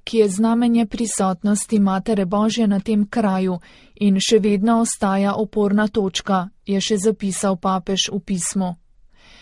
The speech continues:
Izrazil je tudi željo, da bi vsi, ki se bodo udeležili slovesnosti, ne le občudovali to čudežno podobo,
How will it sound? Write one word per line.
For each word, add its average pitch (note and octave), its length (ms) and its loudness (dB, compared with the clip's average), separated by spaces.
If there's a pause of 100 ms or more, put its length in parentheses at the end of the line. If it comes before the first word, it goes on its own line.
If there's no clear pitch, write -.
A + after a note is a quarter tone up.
(280)
Izrazil G3+ 640 0
je A3 120 4
tudi G#3 280 0
željo, A3 560 2
da G3+ 160 -2
bi F#3 240 -2
vsi, G#3 460 -4
ki - 160 -8
se G#3 180 -4
bodo F#3 320 -2
udeležili G3+ 720 0
slovesnosti, G#3 1000 -2 (380)
ne A#3+ 180 0
le A#3 160 2
občudovali G3+ 840 2
to F#3 160 -2
čudežno F#3+ 560 -2
podobo, G3 580 2